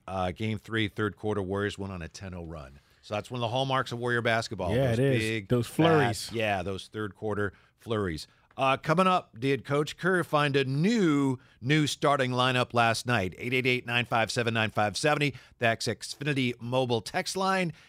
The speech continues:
Speaker 1: And it's Jason Dumas, Whitey Gleason with you on this Mother's Day on ninety-five seven The Game.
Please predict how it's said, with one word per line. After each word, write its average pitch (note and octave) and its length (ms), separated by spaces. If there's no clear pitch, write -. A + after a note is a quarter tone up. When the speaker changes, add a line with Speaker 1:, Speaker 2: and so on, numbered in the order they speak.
Speaker 1:
And A2+ 320
it's G#2 120
Jason B2+ 300
Dumas, B2+ 340
Whitey A#2 200
Gleason A#2 320
with B2 140
you D#3 140
on B3+ 300
this D3 200
Mother's D#2 300
Day D#2 160
on F2+ 100
ninety-five D#2 480
seven A2+ 220
The F3 40
Game. B3 280